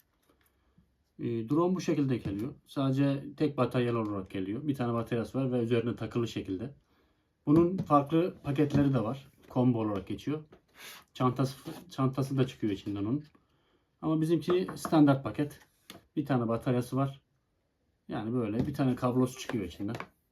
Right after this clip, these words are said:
Bir tane şarj kablosu. Adaptör çıkmıyor. Ve bir adet de dijital R C kumandası. Bu şekilde.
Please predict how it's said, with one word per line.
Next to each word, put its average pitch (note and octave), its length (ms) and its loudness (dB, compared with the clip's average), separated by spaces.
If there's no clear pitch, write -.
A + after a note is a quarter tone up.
Bir C3+ 100 -6
tane A#2 200 -4
şarj A#2 280 -6
kablosu. G#2 520 -6
Adaptör A#2+ 460 -2
çıkmıyor. A2 420 -4
Ve B2+ 180 0
bir D3+ 100 4
adet A2+ 320 0
de D3 140 -2
dijital C3+ 560 2
R - 20 -2
C C3+ 200 -2
kumandası. B2 600 0
Bu C#3+ 40 -8
şekilde. G#2 460 -8